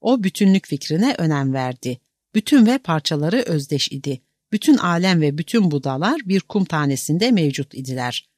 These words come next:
Mutlak akıl alemi onun mükemmelliği içinde kucaklamaktaydı. Özde ikisi aynı idi.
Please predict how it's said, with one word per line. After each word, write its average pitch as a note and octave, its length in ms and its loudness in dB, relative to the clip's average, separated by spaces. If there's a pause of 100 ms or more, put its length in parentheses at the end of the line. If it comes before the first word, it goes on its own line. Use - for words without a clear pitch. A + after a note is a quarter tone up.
(280)
Mutlak G3+ 400 -2
akıl A#3+ 460 -2
alemi E3+ 480 2
onun F#3 240 2
mükemmelliği F3 760 0
içinde F#3 380 -2
kucaklamaktaydı. C#3 1080 -6 (1000)
Özde A3+ 440 4
ikisi - 380 -4
aynı C#3+ 360 0
idi. C3+ 340 -4